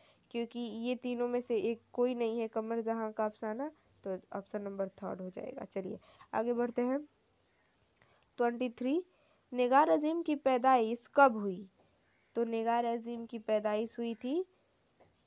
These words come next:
इन तीनों में से किसी में भी नहीं हुई थी। ठीक है, तो इसका right answer हो जाएगा इनमें से कोई नहीं।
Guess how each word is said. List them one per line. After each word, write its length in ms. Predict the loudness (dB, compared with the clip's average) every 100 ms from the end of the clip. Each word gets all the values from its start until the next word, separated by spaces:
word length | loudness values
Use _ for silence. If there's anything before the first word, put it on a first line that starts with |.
| _ _ _ _ _ _ _ _ _ _ _ _ _ _ _ _ -8
इन 180 | -4 -4
तीनों 300 | -2 0 2
में 140 | 2 2
से 140 | 0
किसी 380 | -2 -4 0 0
में 160 | 2
भी 120 | 0 -2
नहीं 240 | -2 -4
हुई 160 | -8 -10
थी। 300 | -14 -18 -18 _ _ _
ठीक 200 | -6 -2
है, 120 | -2 -2 _ _ _ -8
तो 60 | -6
इसका 260 | -2 2
right 240 | 4 4 0
answer 280 | -6 -4
हो 80 | -2
जाएगा 320 | 2 2 4
इनमें 360 | 0 -2 -4 -4
से 260 | 0 -2 -2 _ -4
कोई 240 | -2 -2
नहीं। 260 | -4 -10